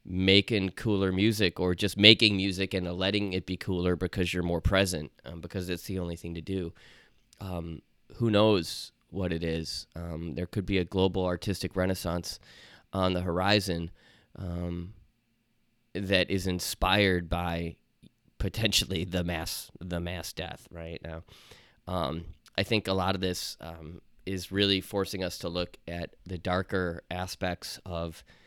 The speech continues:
of everything, and mortality, and the, you know, the, the morbidity, is that a word? Morbidity of all of this. Um, I did a mastermind call on Wednesday night, and, um, you know, there people,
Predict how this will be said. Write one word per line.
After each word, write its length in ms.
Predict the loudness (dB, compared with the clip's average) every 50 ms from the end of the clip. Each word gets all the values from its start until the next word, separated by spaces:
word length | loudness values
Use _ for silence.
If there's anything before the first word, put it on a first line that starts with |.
| -20 -20 _ _ _
of 180 | -4 -4 -2 -2
everything, 800 | 0 0 0 0 2 0 0 0 0 -2 -2 -2 -2 -4 -4 -6
and 240 | -6 -8 -8 -10 -12 _
mortality, 920 | -10 -8 -4 -4 -4 -4 -6 -6 -4 -2 0 2 2 2 2 0 0 -2
and 140 | -2 -4 -6
the, 260 | -6 -6 -8 -8 -10 -14 -16 -14
you 140 | -12 -10 -8
know, 140 | -8 -8
the, 200 | -8 -8 -10 -10 -12 -10
the 140 | -8 -8 -6
morbidity, 1080 | -6 -4 -4 -2 -2 -2 0 2 2 4 4 4 4 2 0 -2 -4 -4 -6 -8 -10 -14 -18 -14
is 80 | -12
that 120 | -8 -6 -6
a 60 | -4
word? 240 | -4 -4 -6 -6 -8
Morbidity 640 | -8 -10 -6 -6 -4 -4 -4 -4 -6 -6 -8 -8 -8
of 120 | -8 -6 -6
all 220 | -4 -4 -4 -4
of 80 | -4 -4
this. 280 | -4 -6 -6 -8 -10 -14 -16 -20 -20 -20 -20 -20 -20 _ -12
Um, 220 | -10 -8 -6 -6
I 80 | -4 -2
did 100 | -2 0
a 60 | 2
mastermind 560 | 2 2 0 0 -2 -4 -4 -4 -4 -6 -6
call 300 | -4 -2 0 0 0 0
on 280 | 0 -2 -2 -4 -8 -10 _ _ _ _ _ _ _ _ _ _ _ _ _ _ _ _ _ _ -20 -20 -14
Wednesday 520 | -12 -8 -6 -6 -6 -6 -6 -4 -4 -4
night, 380 | -2 -2 0 0 0 0 -2 -6 -10 -20 -20 -20 -20 -20 -20 -20 _ _ -10
and, 500 | -8 -6 -6 -6 -6 -6 -8 -8 -10 -12 -12
um, 600 | -12 -12 -10 -10 -10 -10 -10 -10 -12 -12 -14 -16 _ _ _ _ _ _ _ _ _
you 100 | -12 -10
know, 140 | -10 -8 -6
there 240 | -6 -4 -4 -6 -8 -10 _ -20 -20 _ _ -8 -6
people, 400 | -6 -4 -4 -4 -2 -2 -2